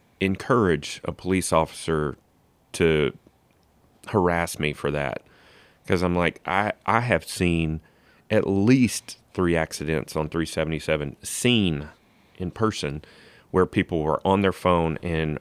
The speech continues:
ran into the back of another vehicle. Um, that road is so,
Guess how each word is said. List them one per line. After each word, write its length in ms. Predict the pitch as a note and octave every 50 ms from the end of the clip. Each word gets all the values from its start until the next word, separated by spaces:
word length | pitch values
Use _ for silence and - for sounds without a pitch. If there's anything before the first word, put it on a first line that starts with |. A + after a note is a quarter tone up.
| -
ran 460 | - D#2+ E2 E2 F2 F2 F2+ F#2 F2+ F2+
into 280 | F2+ F2 E2 - -
the 100 | E2+ D#2+
back 340 | D#2+ D#2 E2 D#2+ D#2+ - -
of 100 | D#2+ D2+
another 320 | D#2+ D2+ E2 D#2+ D#2 E2
vehicle. 500 | D2+ D2+ D#2+ D#2+ D2+ D2 - - C2+ C2 - - - - - - - - - - - - _ _ _ - -
Um, 460 | G2 F#2 F2+ F2 E2+ E2 D2+ D2 - - _ _ _ _ _ _ _ _ _ _ _ _ -
that 340 | E2+ G2 G2 A2 G2+ - - - - _ _
road 380 | - G2+ G#2 G#2 G#2 G#2 G2 F2+
is 180 | - E2 E2
so, 800 | - - - - - - - - A2+ G#2 G2 F#2 F2 E2 D2+ D#2